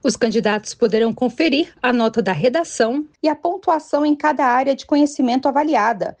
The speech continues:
como linguagens, códigos e tecnologias, ciências humanas e tecnologias, matemática e ciências da natureza. Segundo o Ministério da Educação,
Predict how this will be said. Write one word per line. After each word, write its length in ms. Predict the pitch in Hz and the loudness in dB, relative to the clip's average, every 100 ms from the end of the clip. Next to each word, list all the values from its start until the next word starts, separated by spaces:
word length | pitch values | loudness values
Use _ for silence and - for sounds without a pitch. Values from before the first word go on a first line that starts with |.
| _ | _
como 180 | - 196 | -6 -4
linguagens, 880 | 190 254 302 254 254 262 269 262 - | 0 2 4 4 2 0 0 -4 -6
códigos 640 | - 214 233 208 214 220 | -2 0 0 -2 -8 -6
e 80 | 196 | -6
tecnologias, 960 | 185 208 220 302 247 247 277 285 - _ _ | -6 -2 2 2 0 0 2 0 -2 _ _
ciências 540 | - - 349 381 381 302 | -6 0 0 2 2 4
humanas 500 | 269 254 269 269 220 | 4 4 2 2 0
e 60 | |
tecnologias, 960 | 202 190 214 240 320 240 262 294 302 - _ - | -2 -2 0 2 2 2 0 0 -2 -10 _ -4
matemática 960 | 226 311 349 294 240 294 - - 339 | -2 0 2 2 2 -2 -4 -2 0
e 100 | 277 | -2
ciências 560 | 285 285 240 285 302 277 | -2 0 2 2 0 0
da 140 | 226 | 0
natureza. 720 | 226 277 330 226 190 185 185 - _ _ _ | -2 -4 -4 -2 -2 -4 -8 -10 _ _ _
Segundo 360 | 254 220 247 247 | -2 0 0 0
o 60 | |
Ministério 460 | 240 233 - 233 226 | -2 -2 0 0 0
da 100 | 220 | 0
Educação, 580 | 214 320 370 247 285 | 0 -2 -2 -2 -2